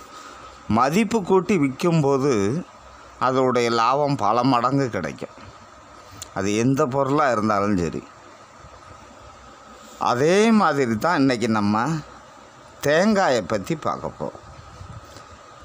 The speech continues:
தேங்காயை அப்படியே வித்தோம்னா நம்மளுக்கு கொஞ்சம் குறைஞ்ச அளவுல லாபம் கிடைக்கும். தேங்காய்க்கு ஒரு மூன்று ரூபா, நாலு ரூபா, அஞ்சு ரூபா அப்படித்தான் லாபம் கிடைக்கும். அதே தேங்காயை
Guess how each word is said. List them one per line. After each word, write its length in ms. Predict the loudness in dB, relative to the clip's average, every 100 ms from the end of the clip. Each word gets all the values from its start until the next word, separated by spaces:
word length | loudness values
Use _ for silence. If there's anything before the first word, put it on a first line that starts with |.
| -20 -20 -20 -2
தேங்காயை 760 | 2 4 4 2 2 2 2 2 0 -2 -6 -14 -20 -20 -20 -20 -20 -20 -20 -20 -20 -20 -20 -20 -20 -6 -4
அப்படியே 400 | -4 0 2 4 2
வித்தோம்னா 440 | 0 0 2 2 2
நம்மளுக்கு 420 | 2 0 0 -2 -2 -4 -10 -20 -20 -16 -2
கொஞ்சம் 340 | 0 2 0 0
குறைஞ்ச 260 | 2 2 2
அளவுல 320 | 2 2 2 2
லாபம் 280 | 2 0 0
கிடைக்கும். 320 | -2 -4 -8 -4
தேங்காய்க்கு 600 | -2 0 0 -2 -2 -2 -4 -8 -20 -20 -20 -20 -20 -20 -20 -8 -4
ஒரு 120 | 0 0
மூன்று 240 | 2 0 0
ரூபா, 160 | 0 2
நாலு 200 | 2 0 -2
ரூபா, 180 | -2 0 0
அஞ்சு 240 | -2 -2 -2
ரூபா 160 | -2 -2
அப்படித்தான் 440 | -4 -8 -6 -4 -2
லாபம் 240 | -4 -4
கிடைக்கும். 340 | -6 -8 -14 -18 -20 -20 -20 -20 -20 -10 -4
அதே 300 | -2 0 0 2 2 0 0
தேங்காயை 640 | 2 2 2 0 2 0